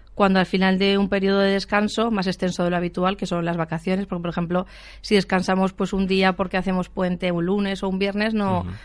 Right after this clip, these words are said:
Speaker 1: no lo asimilamos igual. No nos vemos capaces de responder al alto número de demandas que supone esa vuelta a la rutina o el regreso, pues eso, a la vida laboral, eh, los niños al colegio, es mucha información y muchos estímulos de golpe, digamos.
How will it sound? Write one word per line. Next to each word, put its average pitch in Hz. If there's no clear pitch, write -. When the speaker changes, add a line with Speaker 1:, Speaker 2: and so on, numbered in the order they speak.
Speaker 1:
no 202
lo 190
asimilamos 175
igual. 185
No 208
nos 202
vemos 208
capaces 208
de 185
responder 185
al 190
alto 196
número 202
de 208
demandas 208
que -
supone 190
esa 196
vuelta 190
a -
la 190
rutina 208
o 196
el 180
regreso, 175
pues 180
eso, 180
a 175
la 165
vida 165
laboral, 185
eh, 180
los 180
niños 180
al 180
colegio, 196
es -
mucha 208
información 208
y 208
muchos 196
estímulos 180
de 185
golpe, 165
digamos. 165